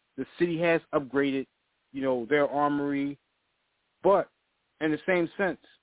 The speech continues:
if you wanna get the ghost guns off the streets, you can't have them too. You can't have it both ways.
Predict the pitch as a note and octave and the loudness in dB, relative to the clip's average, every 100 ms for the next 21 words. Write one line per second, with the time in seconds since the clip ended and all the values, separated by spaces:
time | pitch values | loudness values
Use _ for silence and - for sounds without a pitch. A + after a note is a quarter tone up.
0 | _ _ _ - C#3+ E3+ G3+ F3+ E3 D3+ | _ _ _ -10 -8 0 2 4 2 -2
1 | B2+ E3 F3 - E3 B2+ C3+ D#3 C3+ - | 0 2 2 0 -2 0 0 0 -6 -12
2 | - F3 B2+ - - _ _ _ _ _ | -10 -10 -10 -20 -20 _ _ _ _ _
3 | G2+ A2+ E3 A3+ - - A3 A#3 F#3 - | _ -6 0 0 -2 -2 2 2 0 -4
4 | F#3 G3 F3+ F#3 - _ - B3 A#2+ B2 | 2 2 2 -4 -4 _ -2 0 0 -4
5 | E3 - G#3+ G3+ G3 F3+ D3 F3 E3+ F3+ | -8 -2 0 2 2 2 4 2 2 -4
6 | D3+ | -4